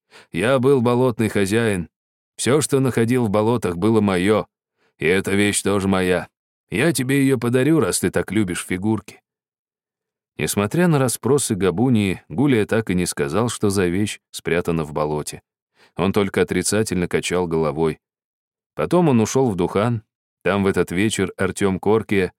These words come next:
Бичо и несколько приятелей чествовали самого смелого человека в поте, прораба Миху. Слухи о геройском поведении Михи во время наводнения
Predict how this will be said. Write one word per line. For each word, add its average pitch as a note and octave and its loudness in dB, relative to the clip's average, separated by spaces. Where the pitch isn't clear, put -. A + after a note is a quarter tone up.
Бичо F#2+ -2
и G#2 2
несколько F#2+ -2
приятелей F#2 -2
чествовали G2 -2
самого B2 0
смелого A2 0
человека F2 -2
в - -16
поте, F#2 -2
прораба G2+ 2
Миху. G2 0
Слухи C3+ 2
о A#2+ 4
геройском A2 2
поведении G2+ 2
Михи G2+ 2
во F2+ 4
время G2+ 2
наводнения F#2+ 0